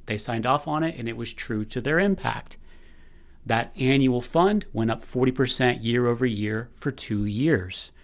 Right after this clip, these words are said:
because they're focused on the impact side. And finally, the third story that I want to share with you, uh, was given to us. After sharing this example and this framework at one of our trainings,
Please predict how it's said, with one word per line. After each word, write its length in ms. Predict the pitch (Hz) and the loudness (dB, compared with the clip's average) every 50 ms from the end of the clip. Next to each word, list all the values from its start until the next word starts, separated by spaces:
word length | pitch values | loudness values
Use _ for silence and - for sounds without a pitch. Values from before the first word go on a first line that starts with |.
| - - - - - - - - - | -20 -20 -20 -20 -20 -20 -20 -10 -4
because 360 | - 120 - - 139 135 120 | -4 -4 0 2 0 0 2
they're 160 | 127 127 123 | 2 0 2
focused 440 | 127 - 117 107 110 120 107 - - | 2 0 0 0 -2 -6 -8 -8 -8
on 220 | 98 98 98 104 | -8 -8 -8 -8
the 220 | 107 113 120 - - - - | -8 -8 -8 -10 -12 -14 -2
impact 640 | - 147 151 175 165 160 - - 95 - - - - | 2 2 4 4 2 -2 -4 -8 -10 -10 -10 -8 -6
side. 440 | - - 98 92 90 95 - - - - - - - - - - - - - - - - - - - - - - - - - - - - | -6 -6 -6 -8 -8 -12 -12 -14 -14 -16 -16 -16 -16 -16 -16 -18 -18 -18 -20 -20 -20 -20 -20 -20 -20 -20 -20 -20 -20 -20 -20 -20 -16 -2
And 160 | - 139 131 - | 0 0 2 6
finally, 360 | 185 180 185 190 190 185 175 | 6 8 8 8 8 8 6
the 140 | 139 139 - | 4 4 0
third 400 | - - 240 240 247 247 220 - | 0 4 6 6 6 6 6 4
story 380 | - - 180 170 165 160 160 | 2 4 4 6 8 8 6
that 160 | 135 143 131 | 6 6 6
I 80 | 131 131 | 6 4
want 240 | 127 127 127 127 123 | 4 4 4 4 2
to 80 | 120 | 2
share 280 | 120 - - 127 120 127 | 0 0 0 2 2 2
with 240 | 123 117 117 117 - | 2 2 0 -2 -2
you, 360 | 117 110 113 117 117 113 - - - - - - - - - - _ _ _ _ - | -2 -2 0 -2 -4 -6 -10 -20 -20 -20 -20 -20 -20 -20 -20 -20 _ _ _ _ -4
uh, 200 | 113 113 117 120 | -2 0 0 4
was 200 | 123 139 131 107 | 4 2 2 4
given 320 | - 185 196 190 208 185 | 8 8 8 8 6 2
to 140 | - - 180 | 2 0 0
us. 440 | - 226 196 127 - - - - - | 2 4 2 2 2 -2 -2 -2 -2
After 320 | 208 139 160 - - 165 | 0 0 0 2 2 -2
sharing 480 | 143 - - - 190 208 220 220 214 190 | 0 0 6 8 8 10 10 8 8 8
this 240 | 175 170 147 - - | 6 6 4 4 2
example 800 | 143 123 120 117 110 135 139 143 156 147 - 143 147 190 180 131 | 2 2 2 2 6 6 8 8 8 6 4 4 4 4 4 4
and 100 | 110 110 | 2 2
this 180 | 113 113 - - | 0 0 -2 -4
framework 680 | - - - 156 165 190 196 156 123 117 117 123 123 127 | -4 0 2 4 6 6 6 6 4 4 2 0 2 0
at 120 | 120 123 | 0 0
one 220 | 120 120 127 127 127 | 2 2 4 6 6
of 120 | 117 117 | 4 4
our 200 | 113 110 110 110 | 2 2 2 0
trainings, 760 | 107 - - 185 220 240 190 123 113 110 123 143 - - | -2 -4 -4 -2 0 2 4 4 4 4 2 0 -2 -6